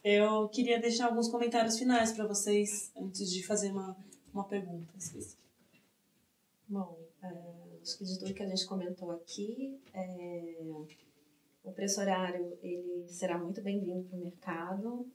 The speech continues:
Speaker 2: é, é sim um aprimoramento. É, penso que, é, nós não temos nem toda a amplitude dos efeitos que trará, mas eu acredito sim que serão bons efeitos. É,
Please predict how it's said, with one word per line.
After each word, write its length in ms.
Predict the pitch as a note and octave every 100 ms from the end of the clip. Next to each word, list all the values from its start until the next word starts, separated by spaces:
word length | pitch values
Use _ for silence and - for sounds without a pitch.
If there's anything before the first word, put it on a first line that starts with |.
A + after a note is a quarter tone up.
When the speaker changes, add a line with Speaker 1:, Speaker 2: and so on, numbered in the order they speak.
| F#3+
Speaker 2:
é, 240 | F3+ F3+ F#3+
é 140 | F3+
sim 220 | F3+ F#3+
um 80 | F3+
aprimoramento. 1040 | F3 F#3 F3 F3 D#3+ D#3+ F3+ G3+ G#3 G#3 G#3+ - _ - _
É, 580 | E3+ E3 E3 E3 E3 E3
penso 400 | F3 F#3+ F#3+ G3+ G3+
que, 680 | - G3 F#3+ F#3 F3+ - - _ _
é, 120 | - F3 F3 -
nós 180 | F#3 F#3
não 80 | F#3+
temos 300 | F#3 F#3+ G3
nem 340 | G3 A3+ B3 - _ _ _ _
toda 280 | G#3+ G#3 G#3+
a 40 |
amplitude 720 | G#3+ G#3+ A3 A3 G#3+ G3 G3 F#3+
dos 220 | F#3 F3+
efeitos 640 | F3 F3 F3 F#3+ G3+ -
que 120 | -
trará, 440 | F#3 F3+ F3 F3+ G#3
mas 180 | G3+ G3
eu 60 |
acredito 360 | F#3+ F#3+ G3 G3+
sim 240 | - F#3+
que 60 | F#3+
serão 260 | - F#3
bons 300 | F#3 F3 F3+
efeitos. 880 | F3+ F3+ F3 E3+ G3+ C#4 C#4+ - - _ _ _ _ _ _
É, 600 | F#3 F3+ F3+ F3+ F3+ F3+